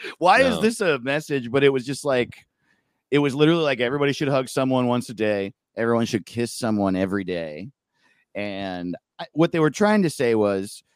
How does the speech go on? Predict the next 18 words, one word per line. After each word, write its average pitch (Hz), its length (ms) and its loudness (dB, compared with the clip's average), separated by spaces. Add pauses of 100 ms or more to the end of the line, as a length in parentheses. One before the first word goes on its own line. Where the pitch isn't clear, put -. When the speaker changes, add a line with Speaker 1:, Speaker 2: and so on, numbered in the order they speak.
(180)
Speaker 1:
"We 127 200 -2
all 143 800 6
deserve 110 500 -2
love 113 220 2
and 110 100 -6
affection 123 400 -6
in 92 100 -6
our 85 140 -4
lives." 71 640 -10 (440)
But 123 80 -2
what 139 200 2
you're 131 120 -4
saying 123 880 -4 (100)
to 101 240 -4
kids 143 400 2
is, 82 440 -6 (600)
"Kiss 277 260 -8
people. 107 560 -2